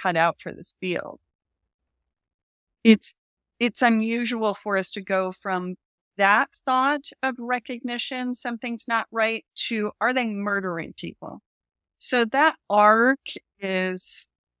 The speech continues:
is something that I would have never gone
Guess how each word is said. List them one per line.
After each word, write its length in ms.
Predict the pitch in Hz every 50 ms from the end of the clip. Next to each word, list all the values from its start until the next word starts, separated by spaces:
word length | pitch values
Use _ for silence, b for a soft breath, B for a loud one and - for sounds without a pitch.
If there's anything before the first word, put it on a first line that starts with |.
| -
is 260 | - 202 196 196 190 -
something 800 | - - - 214 214 214 - - - 214 196 196 196 190 190 - - - 196 -
that 300 | - 190 185 185 185 - - -
I 120 | 202 202
would 220 | 196 190 208 208
have 120 | 196 185 185
never 400 | 190 185 185 185 190 190 208 214
gone 400 | 208 - 202 202 208 208 220 220